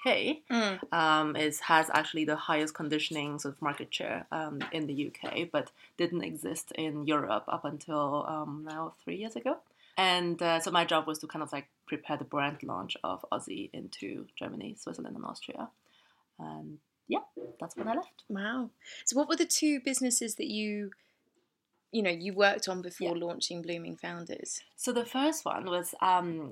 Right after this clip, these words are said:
Speaker 1: was a personal styling business because, um, even in the corporate,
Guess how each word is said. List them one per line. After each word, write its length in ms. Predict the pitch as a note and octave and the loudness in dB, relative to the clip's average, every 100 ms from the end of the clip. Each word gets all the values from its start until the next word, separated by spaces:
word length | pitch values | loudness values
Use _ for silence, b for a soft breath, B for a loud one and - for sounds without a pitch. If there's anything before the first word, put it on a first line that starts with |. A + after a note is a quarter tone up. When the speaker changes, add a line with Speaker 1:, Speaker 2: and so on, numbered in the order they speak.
| - | -6
Speaker 1:
was 180 | G3 F#3+ | -4 -4
a 20 | |
personal 400 | F3 G#3 F#3+ E3+ | -4 -2 -2 -2
styling 400 | E3+ F3+ E3+ - | -6 -6 -8 -10
business 540 | - - - - - - | -14 -14 -12 -12 -14 -14
because, 800 | - - - F3 E3+ E3+ E3 - - | -14 -12 -4 0 2 0 -4 -12 -8
um, 340 | F3 E3+ E3+ - | -4 -4 -4 -6
even 340 | G#3 G#3 G3+ | -6 -6 -6
in 240 | F3 G#3 G3 | -4 -4 -4
the 60 | |
corporate, 720 | F#3 - E3+ - - - - | -6 -2 -2 -2 -8 -8 -10